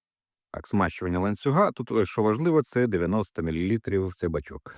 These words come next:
Ну, скажімо так, це не найменший, далеко не найменший бачок, невеликий, але не найменший. Це вже теж добре, тому що менше треба буде заправляти пилу. Е, плавний пуск є, обмеження стабілізації обертів чогось немає, стабілізації,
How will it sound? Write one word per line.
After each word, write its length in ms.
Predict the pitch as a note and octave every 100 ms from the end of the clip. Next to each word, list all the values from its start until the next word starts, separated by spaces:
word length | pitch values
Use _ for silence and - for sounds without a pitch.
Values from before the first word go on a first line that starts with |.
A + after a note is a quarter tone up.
| -
Ну, 140 | E3
скажімо 340 | - D#2+ D#2
так, 160 | D#2 D2+
це 120 | -
не 140 | G#2 A2+
найменший, 520 | G#2+ F#2 E2+ - G2+
далеко 380 | G#2+ F#2+ E2+ G2
не 80 |
найменший 480 | G2+ A2+ C#3 C#3+ -
бачок, 340 | E3+ G3 C4 -
невеликий, 440 | C3 G3+ G#3 C3+
але 180 | A2 C#3
не 220 | F#2 G#2+
найменший. 720 | F#2+ F#2+ D2+ - - - - -
Це 140 | -
вже 160 | - E2+
теж 220 | - F2
добре, 300 | E2 B2+ G#2
тому 200 | E2+ D#2+
що 120 | -
менше 260 | E2 F2+ -
треба 220 | - F2
буде 200 | D2 D#2+
заправляти 540 | D2+ D2 B1+ D#2 D#2+ D2+
пилу. 360 | C#2+ C2 D2 - - - - - -
Е, 100 | F#2+
плавний 380 | A2 G#2 F#2+
пуск 360 | F#2+ G#2+ - -
є, 320 | F#3 G#3+ G#3+ -
обмеження 840 | - F#2 G2 F2 E2+ E2 E2 D2+
стабілізації 840 | - - - E2+ E2+ D#2+ E2 - F2
обертів 520 | F2 D2+ D2 - D2+
чогось 600 | - E2 D#2+ D2+ - -
немає, 540 | - D#2+ E2+ F3+ F#3 F#3
стабілізації, 1000 | - D#3+ D#3 D3+ D#3+ D3+ - C#3 C#3 C#3+